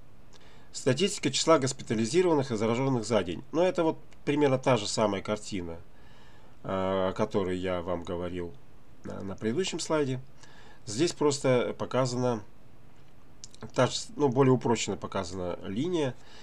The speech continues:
Здесь взрослые и дети собраны, э, одинаково, не разделены. И здесь как раз очень хорошо по уровню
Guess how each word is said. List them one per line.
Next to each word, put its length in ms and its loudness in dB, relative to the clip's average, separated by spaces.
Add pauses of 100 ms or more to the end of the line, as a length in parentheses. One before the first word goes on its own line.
(320)
Здесь 440 2
взрослые 480 2
и 80 2
дети 560 0
собраны, 580 0 (1040)
э, 180 -6 (540)
одинаково, 540 2
не 180 4
разделены. 560 0 (680)
И 180 2
здесь 220 0
как 120 -6
раз 200 2
очень 160 -4
хорошо 420 0
по 280 4
уровню 520 0